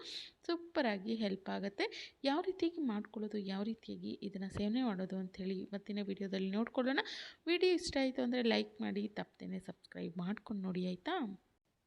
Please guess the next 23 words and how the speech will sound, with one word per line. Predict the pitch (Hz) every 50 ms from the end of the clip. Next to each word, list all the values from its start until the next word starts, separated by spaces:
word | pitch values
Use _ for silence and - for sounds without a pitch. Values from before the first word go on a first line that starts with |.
| - -
ನಾನಿಲ್ಲಿ | 330 381 508 587 571 466 359 339 359
ಸೋಂಪಾ | 381 - - 262 269 285 - 381 359
ಕಾಳನ್ನ | 359 - 233 233 226 226 214 220 233
ತಗೊಂಡಿದ್ದೀನಿ. | 226 240 226 196 202 202 208 196 - 214 214 220
ಹೌದು | 233 240 294 349 - 370
ಸ್ನೇಹಿತರೆ, | - - - 233 226 262 262 - 269 254 254
ಈ | - - 247 262 294
ಒಂದು | 339 - 285 262 247 247 247 247
ಸೋಂಪನ್ನ | - - - 226 240 269 330 392 - 359 320 285 277
ನಾವು | 254 226 214 208 208 220 220 - -
ಊಟದ | 214 - 226 220 - 208
ನಂತರ | 202 202 214 240 302 - 330 320 311
ಸೇವನೆ | 311 - - 208 208 208 214 220
ಮಾಡ್ತಾ | 214 208 202 196 - 208
ಬರೋದ್ರಿಂದ | 202 - 202 - 196 196 190 - 240 339 466 427 403 427 415 - - - - - - -
ನಮ್ಮ | 208 196 196
ಜೀರ್ಣಕ್ರಿಯೆ | 180 - - 196 214 226 240 240 240 240 208 208 196 196 196 190
ವೃದ್ಧಿ | 185 185 170 - - 214 214 220
ಆಗತ್ತೆ, | 208 196 190 - 190 180 - - - 190 190 190 190 - - -
ಮಲಬದ್ಧತೆಯ | 190 190 190 185 202 202 208 220 180 - 208 196 - - 202 202
ಸಮಸ್ಯೆ | - - 202 190 214 233 - - 247
ಕಡಿಮೆ | - 202 190 190 190 196 196
ಆಗತ್ತೆ, | 190 190 180 185 185 - -